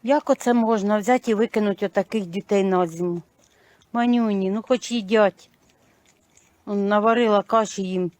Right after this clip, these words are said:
накидала всього. Хай їдять.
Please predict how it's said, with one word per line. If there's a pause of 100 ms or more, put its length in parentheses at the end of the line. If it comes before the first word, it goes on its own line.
(540)
накидала
всього. (140)
Хай
їдять.